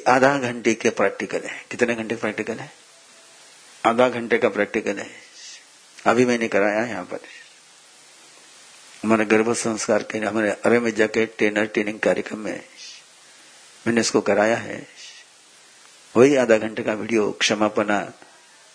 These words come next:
प्रैक्टिकल के नाम से आपके पास पहुंच जाएगा, किसी न की मेहरबानी से, है ना? तो प्रैक्टिकल आप उस समय करें।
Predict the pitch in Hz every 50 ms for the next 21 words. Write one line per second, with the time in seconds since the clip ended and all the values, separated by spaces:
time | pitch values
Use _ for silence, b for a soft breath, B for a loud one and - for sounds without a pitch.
0 | - - 123 120 - - - 135 - 135 131 123 131 117 107 101 104 107 107 -
1 | 113 95 98 - 104 - - - _ _ _ _ _ - _ _ - - 110 107
2 | - 117 - - 101 101 - - 117 104 117 113 107 107 104 98 98 98 95 95
3 | - - - - - - - - - - - B B B B B B B B B
4 | B B - - - - - 104 - - 117 113 110 - 113 107 113 113 104 104
5 | 104 104 107 101 98 101 - - 107 - - - - - - - - - - -
6 | - - - - - - - - - - - - - - - - - - - -
7 | - - - B B B B B B B - - - 120 160 - - - - -
8 | - - - - - B B B B B B B B B B B B B B -
9 | - - - - - - - - - - - - 110 - - 113 117 - - 127
10 | 113 127 117 110 110 107 117 110 - - 113 110 113 104 107 101 107